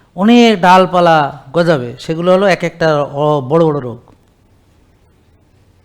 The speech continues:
আপনি যদি জানেন যে কিভাবে এই গাছটাকে বড় করতে হবে, তাহলে আপনি পাবেন ষাট থেকে সত্তরটা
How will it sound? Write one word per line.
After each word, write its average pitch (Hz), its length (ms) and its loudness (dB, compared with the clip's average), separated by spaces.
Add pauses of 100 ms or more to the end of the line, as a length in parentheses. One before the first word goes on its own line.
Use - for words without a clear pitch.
(540)
আপনি 160 240 -4 (100)
যদি 233 140 0 (120)
জানেন 208 260 4 (220)
যে 175 60 -4 (100)
কিভাবে 208 360 2
এই 208 120 4
গাছটাকে 196 400 0 (100)
বড় 180 140 2 (100)
করতে 185 280 -6
হবে, 196 180 0 (720)
তাহলে 170 220 0 (120)
আপনি 180 180 -4 (120)
পাবেন 196 320 2 (300)
ষাট 233 300 2 (120)
থেকে 208 180 2 (100)
সত্তরটা 190 420 -6